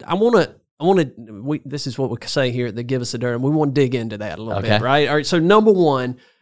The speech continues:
Speaker 1: when you're trying to assemble a team, Jim, what are the characteristics that you're looking for? When you hire someone in sales, what, what is that quality that you're looking for?
Speaker 2: Well, let me first say that I've been blessed with great people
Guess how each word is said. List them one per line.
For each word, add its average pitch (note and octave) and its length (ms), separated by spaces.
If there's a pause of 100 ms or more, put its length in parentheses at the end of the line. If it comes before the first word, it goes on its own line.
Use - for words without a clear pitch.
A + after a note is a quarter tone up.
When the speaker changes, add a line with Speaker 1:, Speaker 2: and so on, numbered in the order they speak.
(120)
Speaker 1:
when C#3+ 180
you're A3 100
trying A3 400
to D#3 140
assemble C#3+ 520
a A#2 40
team, A#2+ 360
Jim, A2+ 280
what G3 200
are D#4+ 60
the A#3 100
characteristics C3+ 760
that G#2 160
you're A2+ 80
looking A#2 280
for? - 320
When C3 160
you F3+ 140
hire E3 400
someone D3 460
in D3 140
sales, A2 520
what, D#3 300 (340)
what F3+ 160
is F3+ 100
that - 180
quality A#2+ 420
that - 200
you're A#2 80
looking - 220
for? D#2 220 (160)
Speaker 2:
Well, G2+ 380
let C#3 120
me C#3+ 60
first D3+ 400
say G2+ 440 (100)
that G2 220
I've A#2+ 240
been G2+ 240
blessed G2 460
with F#2 280
great G2+ 360
people F2+ 380